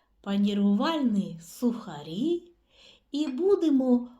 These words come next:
мокрими руками виплескувати котлети.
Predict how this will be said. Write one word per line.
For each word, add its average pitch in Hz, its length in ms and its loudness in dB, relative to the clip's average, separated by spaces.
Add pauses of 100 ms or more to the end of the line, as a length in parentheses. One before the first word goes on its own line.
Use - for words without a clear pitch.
(120)
мокрими 240 720 2
руками 349 920 -4 (1400)
виплескувати 269 1600 -6 (260)
котлети. 202 1040 -6